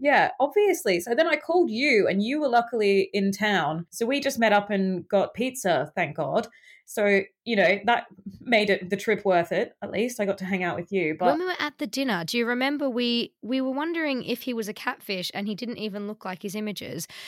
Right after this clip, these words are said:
Speaker 2: But then we checked his Hinge and his Instagram was linked to the Hinge. So there's just some guy out there with his real name, his real Hinge, his real Instagram, all connected,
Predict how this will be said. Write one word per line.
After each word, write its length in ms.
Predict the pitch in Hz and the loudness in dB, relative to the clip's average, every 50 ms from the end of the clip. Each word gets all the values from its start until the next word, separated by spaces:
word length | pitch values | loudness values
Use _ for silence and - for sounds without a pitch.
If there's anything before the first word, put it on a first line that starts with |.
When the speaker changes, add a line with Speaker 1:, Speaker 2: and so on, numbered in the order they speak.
| - - - | -18 -12 -8
Speaker 2:
But 120 | - 190 | -4 0
then 160 | 226 262 269 | 2 2 2
we 80 | 277 269 | 2 0
checked 300 | - - 320 320 - - | 0 0 -2 -2 -2 -2
his 160 | 302 277 - | -2 -2 -2
Hinge 300 | - 302 320 311 285 214 | -2 -4 -2 -2 -2 0
and 140 | 233 220 233 | -2 -2 -2
his 180 | 233 233 - - - | -2 -4 -4 -6 -6
Instagram 540 | 240 277 294 - - 269 - 247 233 226 226 | -6 -4 -4 -6 -8 -4 0 0 0 2 0
was 140 | 226 190 202 | -2 -4 -4
linked 160 | 233 180 180 | -6 -6 -4
to 80 | - 226 | -6 -6
the 80 | 196 220 | -6 -6
Hinge. 380 | 202 - 277 269 226 180 160 | -4 -2 -2 0 0 0 -2
So 160 | - - 226 | -2 -2 0
there's 180 | 226 247 262 - | 0 0 -2 -2
just 260 | - - 415 - - | -4 -4 -4 -4 -2
some 240 | - 320 311 320 277 | -2 -2 -4 -4 -4
guy 340 | - 269 269 285 302 285 240 | 0 0 0 0 2 2 2
out 180 | 202 - - | 0 0 -2
there 240 | - 147 113 214 - - - - - - - _ | -6 -8 -8 -8 -10 -12 -18 -20 -20 -20 -16 _
with 80 | 214 196 | -6 -6
his 140 | 240 196 | -6 -6
real 280 | 208 208 277 302 330 349 | -4 -2 0 0 0 0
name, 360 | 294 233 190 175 170 175 190 | 0 -2 -2 -2 -4 -4 -6
his 200 | 170 202 185 - | -6 -8 -10 -10
real 440 | - 190 233 269 285 320 320 311 - | -8 -4 -2 0 0 0 -2 -4 -6
Hinge, 500 | - - - 208 202 196 190 190 185 - - | -12 -14 -10 -8 -6 -4 -4 -4 -6 -8 -10
his 200 | - 208 196 180 | -10 -10 -10 -10
real 340 | 170 170 190 226 240 262 262 | -10 -10 -8 -6 -4 -4 -4
Instagram, 520 | 214 226 220 - - 180 - 185 180 185 | -6 -8 -8 -10 -12 -10 -10 -10 -10 -10
all 200 | 180 185 202 240 | -8 -6 -6 -6
connected, 580 | 220 - 247 226 226 220 _ - 180 175 175 160 | -6 -6 -8 -8 -8 -8 _ -10 -8 -8 -8 -10